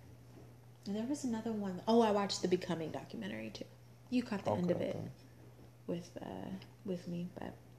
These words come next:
Speaker 1: that was
Speaker 2: Yeah.
Speaker 1: good.
Speaker 2: Shout
Speaker 1: If
Speaker 2: out
Speaker 1: you've,
Speaker 2: Michelle
Speaker 1: yeah, if you've read the book,
Speaker 2: Obama.
Speaker 1: there's nothing new really brought out in the documentary. It's just nice to have visuals,
Speaker 2: Yeah.
Speaker 1: if that makes sense.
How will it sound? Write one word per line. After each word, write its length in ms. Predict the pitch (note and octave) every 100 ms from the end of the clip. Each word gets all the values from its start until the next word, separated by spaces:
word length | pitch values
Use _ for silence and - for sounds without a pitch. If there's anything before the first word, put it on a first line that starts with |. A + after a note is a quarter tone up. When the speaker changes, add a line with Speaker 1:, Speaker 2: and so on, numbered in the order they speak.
| - -
Speaker 1:
that 100 | -
was 120 | A3+
Speaker 2:
Yeah. 80 | G#3+
Speaker 1:
good. 100 | G3+ - -
Speaker 2:
Shout 100 | G#3+
Speaker 1:
If 100 | A3+
Speaker 2:
out 100 | A#3+
Speaker 1:
you've, 240 | C4 C#4 C4+
Speaker 2:
Michelle 280 | A3+ A3+ A3+
Speaker 1:
yeah, 200 | A#3+ A#3 A3+
if 100 | B3+
you've 160 | C4
read 160 | A#3 G3
the 60 |
book, 240 | F#3 F#3+ G3
Speaker 2:
Obama. 280 | A2+ A2 A2 - - - - - - -
Speaker 1:
there's 200 | - F#3+
nothing 680 | F#3 F#3 F#3 F3+ F#3+ F#3 F#3 - - -
new 560 | F3+ F3 F3 F3 F#3 F#3+
really 240 | G3 G3
brought 260 | G3 G3 G3
out 240 | G3+ G3 -
in 100 | G3
the 60 |
documentary. 720 | G3+ G3+ G#3 G3+ G3+ G#3 G#3+ -
It's 120 | F#3+
just 180 | F#3 F3+
nice 200 | F3 -
to 80 | -
have 140 | - F#3+
visuals, 680 | F#3+ F#3 F#3+ G#3+ - -
Speaker 2:
Yeah. 80 | E3+
Speaker 1:
if 80 | F#3+
that 140 | -
makes 220 | F3+ F3 -
sense. 460 | - - - -